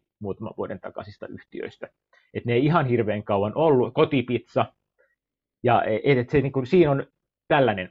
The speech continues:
tällainen puoli. Ja sit toinen ennen kaikkea tää, ää, niinku, oman osakkeen käyttäminen maksuvälineenä, mitä on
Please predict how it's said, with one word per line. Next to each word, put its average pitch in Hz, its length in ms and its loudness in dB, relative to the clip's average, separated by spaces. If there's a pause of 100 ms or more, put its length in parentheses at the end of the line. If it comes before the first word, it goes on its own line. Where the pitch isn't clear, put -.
tällainen 117 320 0
puoli. 101 180 -4
Ja 113 40 -2
sit 170 160 -2
toinen 151 300 6
ennen 120 160 0
kaikkea 107 360 0
tää, 107 380 2 (640)
ää, 98 480 0 (100)
niinku, 101 300 -6 (300)
oman 135 320 4
osakkeen 110 480 -2
käyttäminen 104 560 0
maksuvälineenä, 90 880 -4 (360)
mitä 101 240 0
on 104 140 -2